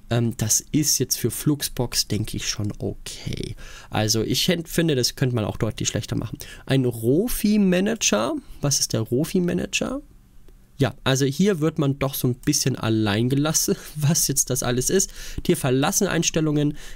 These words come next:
ist dann der Kollege hier und dann können wir einstellen, wie das aussieht. Mhm, okay. Ich glaub, dann nehme ich doch Papyrus Exit. Das sieht doch ganz gut aus. Anwenden. Fenstereinstellungen können wir auch nochmal ändern. Mhm, okay,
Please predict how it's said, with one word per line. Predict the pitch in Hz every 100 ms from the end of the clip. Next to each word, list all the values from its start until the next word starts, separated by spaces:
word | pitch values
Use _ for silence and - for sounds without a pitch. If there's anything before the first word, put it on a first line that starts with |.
| -
ist | 139 -
dann | 113
der | 127 147
Kollege | 156 139 131
hier | 127 135 -
und | 113
dann | 107
können | - 113
wir |
einstellen, | - 110 - 110 107
wie | 127
das | 117 -
aussieht. | 123 135 - 147 - - - - -
Mhm, | 120 90 120 139 143 117
okay. | 113 - 117 123 139 - - -
Ich | 143 139
glaub, | 117 101
dann | 104
nehme | 104
ich | -
doch | 104 -
Papyrus | 110 - 110 98 101
Exit. | - 107 - 104 131
Das | -
sieht | 131
doch | 95
ganz | - -
gut | - -
aus. | - - - -
Anwenden. | 110 113 110 107 107 104 104 - - - - -
Fenstereinstellungen | - 143 - 110 120 - 110 107 101
können | 113 104
wir | -
auch | 110
nochmal | 107 107 -
ändern. | 98 98 98
Mhm, | - 101 95 107 104 123 -
okay, | 120 - 101 95